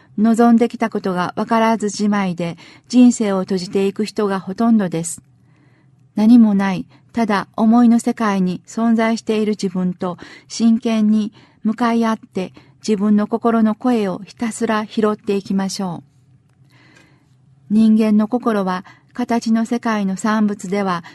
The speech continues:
到底癒されません。根本的な解決にはなりません。自分の中の愛に目覚めていく、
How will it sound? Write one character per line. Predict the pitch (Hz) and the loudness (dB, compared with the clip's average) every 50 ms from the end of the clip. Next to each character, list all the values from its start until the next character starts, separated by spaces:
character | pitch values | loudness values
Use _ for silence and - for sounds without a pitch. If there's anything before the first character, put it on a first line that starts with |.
| _ _ - | _ _ -6
到 | 240 240 226 226 | -4 -2 -2 -2
底 | - - 254 240 226 208 - - | -2 -2 -2 -2 -2 -4 -6 -6
癒 | - 208 220 220 208 | -4 -4 -2 -2 -2
さ | - 220 208 | -2 -2 -2
れ | 202 196 | 0 0
ま | 196 196 196 | 0 -2 -2
せ | - - 190 185 175 | -4 -4 -6 -6 -6
ん。 | 165 - - _ _ _ _ _ _ _ _ _ _ - - | -8 -10 -12 _ _ _ _ _ _ _ _ _ _ -10 -6
根 | 226 226 214 214 | -2 0 0 0
本 | 220 220 220 220 220 | 0 0 0 0 0
的 | - 220 - - 226 | 0 -2 -4 -2 -2
な | 220 208 190 | -2 -2 -4
解 | - - 226 226 220 | -4 -4 -4 -4 -2
決 | - 226 220 - 214 | -2 -4 -4 -2 -2
に | 208 220 226 | 0 2 2
は | 226 214 202 | 2 0 0
な | 185 185 | -2 -2
り | 180 175 175 | -2 -2 -2
ま | 175 170 175 | -2 -2 -4
せ | 170 185 170 165 | -4 -6 -6 -6
ん。 | 160 143 - _ _ _ _ _ _ _ _ _ _ _ _ _ _ - | -6 -8 -12 _ _ _ _ _ _ _ _ _ _ _ _ _ _ -4
自 | 208 214 | -4 -2
分 | 190 208 214 214 | 0 0 2 2
の | 214 220 | 4 4
中 | 220 247 254 247 233 214 | 4 4 2 2 0 0
の | 196 196 - - | -2 -2 0 2
愛 | - 233 233 226 | 2 2 4 4
に | 208 190 185 185 | 2 0 0 0
目 | 196 208 | 0 0
覚 | 196 208 | 0 0
め | 196 196 | -2 -2
て | 190 196 196 190 | -2 -2 -4 -4
い | 190 185 | -4 -6
く、 | - - 180 180 175 | -8 -10 -10 -10 -10